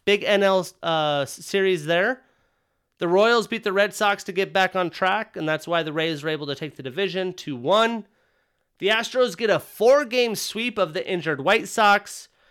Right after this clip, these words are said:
The Padres also four-game sweep the Reds, who are right above five hundred. And then the Giants beat the Phillies two to one to stay ahead of the N L Central, which spurs up this weekend.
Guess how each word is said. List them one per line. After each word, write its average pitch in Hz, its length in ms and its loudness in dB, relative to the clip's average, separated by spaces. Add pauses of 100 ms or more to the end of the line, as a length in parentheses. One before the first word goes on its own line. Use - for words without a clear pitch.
(140)
The 147 80 -8
Padres 214 720 2
also 208 460 2
four-game 175 500 0
sweep 180 280 -6
the 139 100 -6
Reds, 175 460 -2
who 165 160 -6
are 147 360 -2
right 165 220 -2
above 147 320 -6
five 117 240 -6
hundred. 202 500 0 (600)
And 180 100 0
then 220 100 0
the 220 60 0
Giants 196 460 0
beat 202 160 -8
the 185 80 -2
Phillies 190 380 0
two 196 160 -4
to 170 80 0
one 180 260 0
to 151 60 -8
stay 170 200 -4
ahead 156 180 -4
of 156 60 -10
the 147 100 -10
N 151 120 -6
L 127 120 -8
Central, 285 520 -10 (920)
which 160 240 -6
spurs 233 340 2
up 240 180 2
this 220 240 0
weekend. 165 580 -2